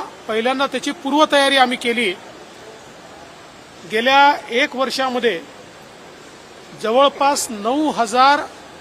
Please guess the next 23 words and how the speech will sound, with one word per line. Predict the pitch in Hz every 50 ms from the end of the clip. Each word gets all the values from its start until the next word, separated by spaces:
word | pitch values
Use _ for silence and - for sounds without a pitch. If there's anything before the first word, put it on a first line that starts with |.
| - - - - - - - - - - - - - - -
त्या | 240 247 254
ठिकाणी | - 247 - 262 254 262 285 294
मेगावॅटचे | 247 233 233 220 254 269 269 269 247 - - 294 285
फीडर्स | - - 254 247 294 294 262 - - - - - - - - - - - - - - - - - - - - - - - - - -
हे | 233 277 269
सोलरवर | - - 269 247 240 247 269 277 277 294 311 330
आणण्याचे | - 233 220 226 233 247 262 254 247 - 285 294
वर्क | 277 214 226 247 - -
ऑर्डर | 294 311 302
आम्ही | 294 285 277 285 233
दिले | 233 185 156 - - - - - - - - - - - - - - - - - - - - - - - - - - - - - - - - - - - - - - - - - - -
आणि | 220 233 247
त्याचं | - 269 254 285
काम | - - 254 285 294
सुरू | - 285 294 294
केलं. | 269 - 269 262 277
अठरा | 269 254 - - 269 277
महिन्यात | 269 254 262 277 269 - -
ते | 262
काम | - 254 254 285 269
पूर्ण | 285 285 277 269
होणार | 269 240 254 240 233 214
आहे | 196 180 175